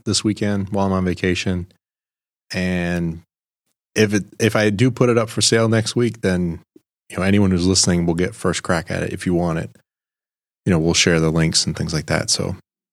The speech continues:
but I think it's, I think it's gonna go. And I don't really, w-,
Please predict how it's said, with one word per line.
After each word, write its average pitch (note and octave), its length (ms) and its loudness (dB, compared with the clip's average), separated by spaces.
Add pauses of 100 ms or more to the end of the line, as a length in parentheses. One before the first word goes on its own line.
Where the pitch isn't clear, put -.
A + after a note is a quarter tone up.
(100)
but G2 100 4
I G#2 60 4
think G#2 200 2
it's, - 280 2 (100)
I - 120 -20
think F#2+ 160 0
it's - 100 -6
gonna F2 200 0
go. F2 260 0 (1400)
And A2 100 2
I G#2+ 80 4
don't C#3 200 2
really, C3+ 420 4 (440)
w-, - 140 -12